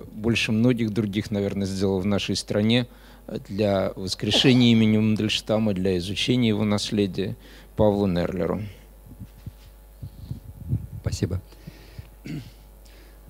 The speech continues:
Speaker 2: Вот было сказано, <clears throat> и справедливо было сказано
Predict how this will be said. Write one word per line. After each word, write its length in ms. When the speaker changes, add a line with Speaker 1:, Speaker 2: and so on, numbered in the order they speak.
Speaker 2:
Вот 140
было 260
сказано, 560
<clears throat> 440
и 60
справедливо 580
было 220
сказано 640